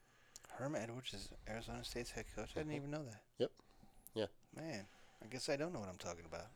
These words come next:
Speaker 2: No, you don't. But that's why you got me. So, um,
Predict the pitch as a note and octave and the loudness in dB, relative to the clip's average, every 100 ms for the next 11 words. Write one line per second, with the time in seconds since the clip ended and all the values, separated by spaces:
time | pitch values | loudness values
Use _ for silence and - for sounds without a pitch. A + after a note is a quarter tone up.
0 | - G2+ G2+ G2+ G2 - - G2+ F#2+ F2 | -6 -2 2 4 2 0 -6 -4 0 0
1 | - - C3+ - C#3+ B2+ B2 A2+ G#2 E2 | 4 8 8 10 10 12 10 10 6 4
2 | - - A2 G2+ F#2+ - - - - - | -2 10 12 12 10 6 0 -12 -12 -12
3 | - - D3 C3+ C3+ | -4 12 12 12 12